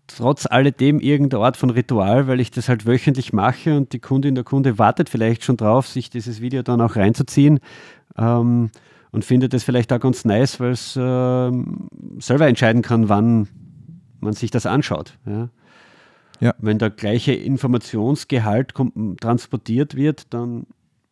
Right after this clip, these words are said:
Speaker 1: ist das ein guter Weg. Ja.
Speaker 2: Super.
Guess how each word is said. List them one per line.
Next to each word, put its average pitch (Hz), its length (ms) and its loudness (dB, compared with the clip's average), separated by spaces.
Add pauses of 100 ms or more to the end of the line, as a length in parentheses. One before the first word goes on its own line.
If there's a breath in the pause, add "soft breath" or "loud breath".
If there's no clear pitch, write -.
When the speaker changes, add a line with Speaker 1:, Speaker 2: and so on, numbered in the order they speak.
(140)
Speaker 1:
ist - 240 -6
das 120 120 -6
ein 113 120 0
guter 131 280 -6
Weg. 143 340 -6 (500)
Ja. 110 200 -10 (1500)
Speaker 2:
Super. 107 280 0